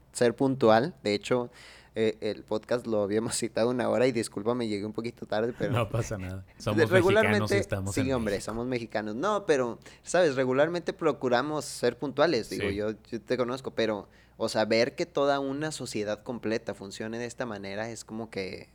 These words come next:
Speaker 1: guau. O sea, ya de, de ahí de cajón ya te quedas con el ojo cuadrado, ¿no?
Speaker 2: Sí, sí cambia las cosas. Y,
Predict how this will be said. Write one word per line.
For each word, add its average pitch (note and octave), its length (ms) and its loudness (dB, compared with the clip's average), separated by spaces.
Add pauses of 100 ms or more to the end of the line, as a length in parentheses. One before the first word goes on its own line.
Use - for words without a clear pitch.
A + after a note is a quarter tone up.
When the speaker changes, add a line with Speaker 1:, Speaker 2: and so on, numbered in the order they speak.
(140)
Speaker 1:
guau. G#2+ 260 -2 (300)
O - 40 -20
sea, - 120 -18 (160)
ya G#2 160 -2
de, B2 220 -2
de E2+ 200 -6
ahí G#2 180 -2
de C3 140 -2
cajón A2 340 -4
ya G#2+ 320 -2
te A#2+ 140 -10
quedas A2+ 280 -2
con A2 180 -8
el F#2+ 80 -8
ojo G2 160 -10
cuadrado, F#2 480 -2
¿no? G2+ 180 -14
Speaker 2:
Sí, C#3+ 560 2
sí B2 160 -4
cambia B2 300 0
las A#2 160 0
cosas. B2+ 420 -4 (220)
Y, A2+ 560 0